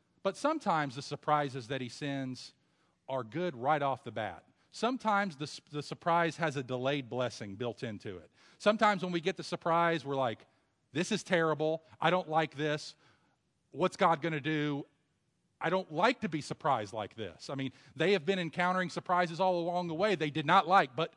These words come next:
that were hidden within them blessing as they saw God provide for them. But here, Moses meets a surprise in the form of his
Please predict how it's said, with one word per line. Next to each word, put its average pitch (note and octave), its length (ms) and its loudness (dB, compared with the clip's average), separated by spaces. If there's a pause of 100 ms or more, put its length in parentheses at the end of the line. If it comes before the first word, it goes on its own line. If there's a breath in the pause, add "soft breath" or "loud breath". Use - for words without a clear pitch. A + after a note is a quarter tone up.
that D#3+ 140 -8 (220)
were D3 140 -2
hidden F3+ 340 -2
within A3 380 0
them D3+ 360 -2 (380 soft breath)
blessing F3+ 580 -4 (380 soft breath)
as D3 140 -2
they D3 120 -2
saw D#3 300 -2
God C3+ 300 -2
provide D#3 460 -2
for A#2+ 140 -10
them. F2+ 360 -14 (360 soft breath)
But E3+ 160 2
here, D#3 560 -2 (340 soft breath)
Moses F3 420 -2
meets E3+ 180 -10
a D#3 60 -10
surprise B2+ 560 -2
in A#2+ 40 -8
the A#2+ 60 -8
form C#3+ 240 -6
of C3+ 100 -8
his A2+ 300 -10